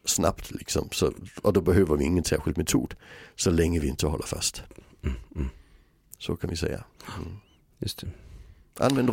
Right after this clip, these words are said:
Speaker 1: ö, i, inom jiu-jitsun, och där kommer ju principerna här, det är använd personens egen rörelse. Istället
Speaker 2: Mm.
Speaker 1: för att hålla emot så f-, rör du dig med barnet och bara,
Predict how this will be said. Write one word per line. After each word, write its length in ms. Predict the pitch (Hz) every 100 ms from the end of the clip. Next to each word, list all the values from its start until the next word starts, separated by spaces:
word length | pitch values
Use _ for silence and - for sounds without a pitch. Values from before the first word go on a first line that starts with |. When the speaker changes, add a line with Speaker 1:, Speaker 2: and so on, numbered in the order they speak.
| -
Speaker 1:
ö, 60 |
i, 440 | 131 123 131 120 127
inom 220 | 123 117
jiu-jitsun, 520 | 107 107 113 - 90
och 80 | 85
där 160 | 87 87
kommer 260 | - 95
ju 60 | 80
principerna 520 | 92 87 98 - -
här, 120 | 80
det 120 | 85
är 120 | 87 90 - - - - _ - -
använd 340 | 113 117 104
personens 360 | 101 92 92 87
egen 220 | 92 92
rörelse. 520 | 82 80 76 - - - -
Istället 240 | - 110
Speaker 2:
Mm. 100 | 101
Speaker 1:
för 140 | - 90
att 60 |
hålla 200 | 90 82
emot 380 | 80 101 82 76
så 120 | -
f-, 160 | 82 -
rör 220 | 98 85
du 80 | 76
dig 100 | 80
med 260 | 92 107 82
barnet 380 | 71 - -
och 120 | - 82
bara, 280 | 90 85